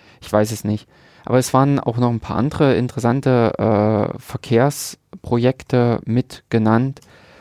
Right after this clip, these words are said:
so dass es in, im, mit dem Hintergedanken, dass eben genau solche Sachen alle umgesetzt werden sollen,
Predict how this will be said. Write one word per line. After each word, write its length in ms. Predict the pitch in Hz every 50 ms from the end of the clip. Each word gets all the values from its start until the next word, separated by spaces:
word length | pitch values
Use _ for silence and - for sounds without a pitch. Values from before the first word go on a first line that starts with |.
| _
so 680 | - - - - 117 110 110 110 110 107 107 107 107 107 - _
dass 540 | 107 107 110 - - - - - - - - _
es 580 | - 110 110 107 104 - - - - - - - _ _ _ _ _ _ _ _ _ _ _ _ - -
in, 300 | - - 98 120 120 117 - - - -
im, 360 | - 120 117 110 110 110 - _ -
mit 300 | 135 120 135 151 - -
dem 200 | 135 131 131 123
Hintergedanken, 760 | 117 135 156 170 165 - - - - 117 139 143 - 127 110
dass 240 | - 110 113 - -
eben 480 | - 117 117 - 117 117 113 113 107
genau 300 | - 110 107 104 110 127
solche 300 | 127 - 123 117 113 113
Sachen 320 | 104 - 117 127 - 117 110
alle 220 | - 104 110 107
umgesetzt 720 | - - 151 180 180 135 117 107 117 113 - - - - -
werden 280 | 107 107 104 - 104
sollen, 460 | 107 110 117 135 135 117 120 131 143